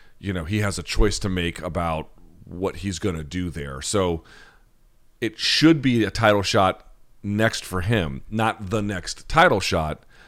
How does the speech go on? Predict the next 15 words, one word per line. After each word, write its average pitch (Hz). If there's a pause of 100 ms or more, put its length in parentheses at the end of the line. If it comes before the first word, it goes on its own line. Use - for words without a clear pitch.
but 92
his 139
next 98
fight 73 (440)
should 104
be 82
a 76
title 69
shot. 62 (320)
Really 110
a 92
great 90
job 80
by 71
Pantoja. 73